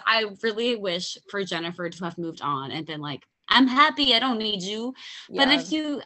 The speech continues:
Speaker 1: I don't know, like, I, I'm trying to think if I've ever had an experience, like, where I,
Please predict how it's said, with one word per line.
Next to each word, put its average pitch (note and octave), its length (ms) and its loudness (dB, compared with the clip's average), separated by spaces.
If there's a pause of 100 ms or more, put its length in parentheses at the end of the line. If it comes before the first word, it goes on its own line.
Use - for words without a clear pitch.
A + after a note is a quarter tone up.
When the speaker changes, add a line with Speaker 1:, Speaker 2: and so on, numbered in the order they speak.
Speaker 1:
I G#4+ 320 8
don't E4+ 80 6
know, C4+ 120 6
like, C4+ 180 6
I, D#4 500 8 (960)
I'm G3+ 80 0
trying B3 220 4
to B3+ 100 2
think C4 160 2
if G#3+ 80 0
I've F#3 160 2
ever F3+ 220 -2
had E3 200 -2
an E3+ 80 -8
experience, D3 720 -10
like, D3 220 -12
where - 200 -6
I, D3 260 -6